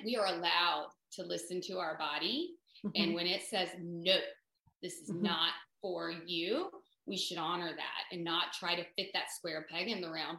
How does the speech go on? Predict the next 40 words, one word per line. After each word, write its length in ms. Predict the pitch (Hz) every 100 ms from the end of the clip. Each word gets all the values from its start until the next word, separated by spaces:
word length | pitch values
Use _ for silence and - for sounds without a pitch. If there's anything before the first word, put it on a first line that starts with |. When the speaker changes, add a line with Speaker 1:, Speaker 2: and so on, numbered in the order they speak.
| -
Speaker 1:
hole. 380 | 214 233 - -
And 80 | -
I 40 | -
see 220 | - 180
a 40 |
lot 240 | - - -
of 80 | -
people 280 | 269 -
trying 280 | 208 226 208
to 80 | 208
do 140 | 233 254
that 160 | - 160
out 80 | 160 -
there, 180 | 165 156
and 120 | 156 -
especially 600 | 180 - - 233 - 220
in 60 | 156
the 80 | -
coaching 320 | 254 - 233
industry. 600 | - - - - 147 - - _ _ _ -
Speaker 2:
That's 180 | 240
Speaker 1:
And 0 |
it 40 | 233
Speaker 2:
huge. 100 | 233 202
Speaker 1:
breaks 220 | 240 -
my 160 | 254 240
heart. 380 | 247 294 - - - -
Speaker 2:
Yeah, 200 | - 214
that's 260 | 202 226 226
huge. 380 | 262 233 196 - - - -
And, 160 | 277 - -
and 200 | 254 269
so 420 | 269 294 277 277 -
when 280 | 254 285 294
people 300 | 294 370 392
come 280 | 330 294 277
to 120 | 269
you 240 | 220 208 220
or 160 | 202 202
you're 800 | 202 220 240 240 220 208 214